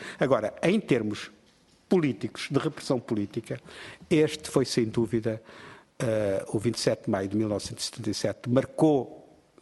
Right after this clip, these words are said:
de forma, eh, trágica Angola,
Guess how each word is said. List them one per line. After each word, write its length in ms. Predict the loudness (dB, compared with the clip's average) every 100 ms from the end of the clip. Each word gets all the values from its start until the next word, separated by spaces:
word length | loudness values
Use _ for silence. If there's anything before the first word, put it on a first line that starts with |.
| -10
de 140 | -6
forma, 640 | -4 0 0 0 -2 -2 -8 -20 -20 -20 -20 -20 -20 _
eh, 200 | -4 -4 -4 -2
trágica 720 | 2 4 2 -2 -4 -4 -6 -10 _ _ _ _ _ _ _ _ -2
Angola, 540 | 0 2 2 0 -4